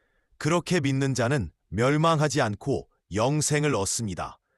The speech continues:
영생은 단순히 오래 사는 것이 아니라 하나님과의 끊어지지 않는 관계 속에서 사는 생명입니다. 하나님은 지금도 우리를 사랑하시며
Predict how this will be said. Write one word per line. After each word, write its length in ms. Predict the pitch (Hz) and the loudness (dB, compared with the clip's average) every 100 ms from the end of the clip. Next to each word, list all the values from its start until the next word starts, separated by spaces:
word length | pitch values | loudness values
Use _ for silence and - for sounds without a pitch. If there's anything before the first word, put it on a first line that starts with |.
| _ _ _ _ _ | _ _ _ _ _
영생은 720 | 113 131 147 - 147 160 85 - _ | 2 2 2 2 2 0 -2 -8 _
단순히 580 | - 143 143 160 170 175 | -2 -2 0 0 0 0
오래 320 | 98 127 170 | 0 2 2
사는 300 | 156 151 151 | 2 2 2
것이 220 | 139 120 | 2 2
아니라 400 | 135 101 120 98 - _ _ _ | 0 2 0 0 -6 _ _ _
하나님과의 760 | - 185 180 175 151 151 156 | 0 2 4 2 4 4 4
끊어지지 520 | 156 190 185 147 127 147 | 2 2 2 0 0 0
않는 340 | 107 131 156 - _ | 2 0 -2 -6 _
관계 420 | - 120 143 156 170 | -4 0 2 2 2
속에서 440 | - 147 143 147 | 2 2 2 2
사는 380 | - 123 135 151 _ | 0 0 0 -2 _
생명입니다. 920 | - - 170 160 143 107 78 65 - _ - | -6 -2 0 2 0 -2 -4 -8 -12 _ -6
하나님은 720 | 127 131 131 127 135 135 87 - | 0 2 2 2 0 0 -4 -4
지금도 600 | - 101 123 127 139 117 | -4 0 0 2 2 2
우리를 320 | 90 113 131 | 0 2 2
사랑하시며 920 | 123 - 151 147 127 - 107 113 117 | 0 0 2 2 2 2 2 2 2